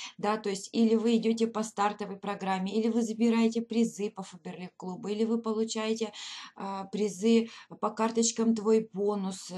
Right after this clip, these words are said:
да, то есть всё-всё, что, а, вам дарит или скидывает очень хорошо компания Faberlic, там же и купоны, там же и, допустим, а, по вип-программе под вас людей зарегистрировали.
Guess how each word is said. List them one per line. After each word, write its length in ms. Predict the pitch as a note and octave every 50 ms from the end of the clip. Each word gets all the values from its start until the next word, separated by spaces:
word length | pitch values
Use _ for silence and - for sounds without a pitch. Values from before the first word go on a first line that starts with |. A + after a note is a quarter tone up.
| F3+
да, 160 | - F#3+ G#3 G#3+
то 140 | A3 -
есть 200 | G3 F#3+ - - - -
всё-всё, 640 | - - - B3 C#4 C#4+ C#4 - - - A#3+ A3
что, 560 | A3+ - - - - A3 G#3 F#3 D#3+ - - - - -
а, 480 | - - F#3 F#3+ F#3 F3 E3 F3 F3 -
вам 480 | - E3 E3+ G#3 G3 F3+ E3 D#3+ D3+ D3
дарит 440 | D3 F3+ F#3 F#3 F3+ E3+ D#3+ D3+ - -
или 180 | - F#3 D#3+ F3
скидывает 640 | - - - - G3 G3 - E3+ C#3+ D#3 D#3 - F3
очень 240 | E3 - - D#3 D3
хорошо 400 | - D#3 D#3 D#3+ - - D#3+ -
компания 500 | - E3 D#3 D#3 - E3 D#3 D3 C#3+ D3
Faberlic, 600 | - D#3+ D3+ - F3 F3+ F3+ F#3+ A3+ C4 C4 C4 -
там 220 | - F3+ E3+ E3
же 140 | C#3+ D#3 D#3
и 200 | - - F3 -
купоны, 680 | - - D#3 - _ - G#3 A#3 A#3+ A#3+ A3 G3+ G3 - - - - - - _
там 200 | - G#3 G#3 G3
же 160 | F3+ F#3 F#3+
и, 280 | E3+ - - F#3 F3 D3
допустим, 680 | C3+ D#3+ - - F3 F3 - - - D#3 E3+ E3 D#3 - -
а, 180 | - E3 E3 D#3+
по 200 | - - F#3 D#3+
вип-программе 760 | D3+ F#3 F3+ - - C#3+ D#3 D#3 E3+ F#3 F#3+ F#3 F3 E3+ D#3
под 200 | - D3+ D3+ D3+
вас 240 | D3+ D#3 F3+ - -
людей 420 | E3+ G3 E3+ C3+ F#3 A3+ B3+ B3+ A#3
зарегистрировали. 1000 | B3 B3 A#3+ A#3 A3+ F#3 A3+ A3+ - - A3 A3 G#3+ A3 G3+ A3 G#3+ G#3+ G#3+ G#3+